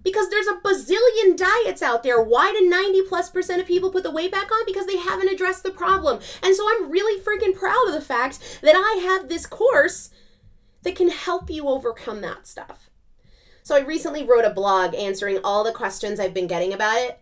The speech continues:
Um, it's up on primal potential dot com if you hit blog. The, the title of the blog is What is Breaking Barriers? It's really creative. It's kinda hard to figure out what that one's about. But it answers all of your questions in terms of, like,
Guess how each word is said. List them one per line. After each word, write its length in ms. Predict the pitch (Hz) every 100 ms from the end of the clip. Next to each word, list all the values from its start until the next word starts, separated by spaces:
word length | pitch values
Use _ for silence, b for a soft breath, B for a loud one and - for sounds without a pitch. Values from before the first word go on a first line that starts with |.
| _
Um, 520 | 208 185 175 175 175 - _ - -
it's 160 | 170 -
up 140 | 214
on 160 | 220 214
primal 320 | 220 196 190
potential 340 | - 208 185
dot 200 | 185 180
com 200 | - 285
if 120 | 359
you 80 | 226
hit 240 | 202 180 -
blog. 400 | 185 196 277 - B B B -
The, 180 | 233
the 240 | 208 180 190
title 420 | 175 254 254 269
of 100 | 208
the 60 | 185
blog 320 | 196 202 202
is 200 | 170 -
What 120 | 151
is 100 | 156
Breaking 320 | 180 180 208
Barriers? 440 | 262 269 165 151 156
It's 120 | 160
really 320 | 180 214 214
creative. 480 | 208 196 185 185 170
It's 220 | 165 - - -
kinda 200 | 175 165
hard 160 | 170
to 60 | 160
figure 240 | 175 170
out 100 | 165
what 140 | 160 165
that 160 | 180
one's 160 | 180 185
about. 340 | 190 185 180 B B -
But 120 | 285
it 120 | 311
answers 340 | 349 381 370 311
all 220 | 277 285
of 80 | 277
your 120 | 247
questions 500 | 269 226 - 220 208
in 100 | 202
terms 340 | 196 208 208
of, 80 | 196
like, 280 | 190 175